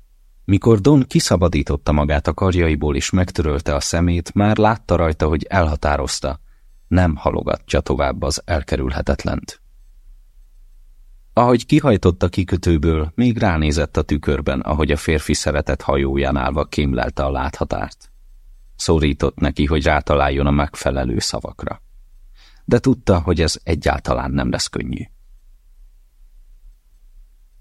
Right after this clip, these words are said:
Az ásítás mintha egész testében szétterjedt volna. Patrick még sohasem volt ennyire fáradt, viszont ennyire boldog sem.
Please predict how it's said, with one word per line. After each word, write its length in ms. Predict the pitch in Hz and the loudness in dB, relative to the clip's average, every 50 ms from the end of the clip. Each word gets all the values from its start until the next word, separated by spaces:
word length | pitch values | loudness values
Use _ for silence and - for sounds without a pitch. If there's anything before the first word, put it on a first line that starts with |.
| - - - _ - - - - - - - - - - - - - - - - - - - _ - - | -20 -20 -20 _ -20 -20 -20 -20 -20 -20 -20 -20 -20 -20 -20 -20 -20 -20 -20 -20 -20 -20 -20 _ -6 -4
Az 200 | 92 90 - - | -4 -4 -4 -4
ásítás 720 | - - 139 156 156 - - 92 82 - 80 78 76 - - | -2 0 0 0 0 0 0 0 0 2 0 0 0 0 0
mintha 360 | - 78 73 - - 80 - | 0 0 2 2 0 -2 -2
egész 520 | - - 143 151 151 - 78 73 - - - | -2 -2 -2 0 0 0 0 0 0 -2 -2
testében 540 | - 78 73 - - - 76 71 71 73 73 | -2 -2 -2 -2 -2 -2 0 0 0 -2 -2
szétterjedt 680 | - - 82 - - - - - - 69 71 - - - | -4 -4 -4 -6 -6 -4 -2 -2 -2 -2 -2 -4 -4 -2
volna. 440 | 67 64 - - - - - - - - - _ _ _ _ - - - - - - - - _ - | -2 -2 0 -2 -2 -4 -4 -8 -16 -20 -20 _ _ _ _ -20 -20 -20 -20 -20 -20 -20 -20 _ 0
Patrick 540 | - - 139 - - 101 95 80 - - - | 2 4 4 2 2 0 0 0 0 -2 -2
még 260 | - 76 71 73 - | -2 -2 -2 -2 -4
sohasem 560 | - - - 73 67 71 67 - - 67 69 | -4 -2 0 0 0 0 -2 -2 -2 -2 0
volt 240 | 67 69 65 65 - | 0 -2 -2 -2 -4
ennyire 360 | - 71 69 64 64 64 - | -2 -2 -2 -2 -2 -2 -4
fáradt, 640 | - - - - - - - - - - - - - - - - - - - - _ - | -2 -2 -2 -2 -2 -4 -6 -10 -12 -14 -16 -16 -16 -20 -20 -20 -20 -20 -20 -18 _ 0
viszont 520 | 78 78 76 - - 85 87 82 - - | 0 2 2 2 2 2 2 0 -2 -4
ennyire 400 | - - 131 139 127 110 104 110 | -2 0 2 2 4 4 4 4
boldog 460 | 110 107 113 87 71 69 - - - - | 4 4 2 2 2 0 -4 -6 -6 -4
sem. 280 | - - - - 57 | -4 -4 -4 -6 -8